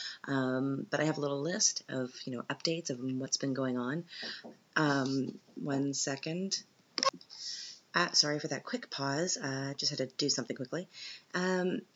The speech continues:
anyway, so what's up? Well, if you follow me on Facebook, which a lot of you do, thank you, um, you'll see that I'm most likely gonna be doing the half marathon next year. Uh,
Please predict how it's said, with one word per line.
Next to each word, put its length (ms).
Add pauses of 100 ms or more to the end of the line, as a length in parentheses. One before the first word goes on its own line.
anyway, 400
so 720
what's 380
up? 180 (160)
Well, 400 (160)
if 240
you 340
follow 360
me 260
on 420 (460)
Facebook, 720
which 460 (160)
a 80
lot 140
of 80
you 100
do, 300
thank 320
you, 160 (400)
um, 200
you'll 120
see 160
that 360
I'm 440
most 200
likely 240
gonna 200
be 100
doing 380
the 160
half 280
marathon 440
next 320
year. 260 (480)
Uh, 40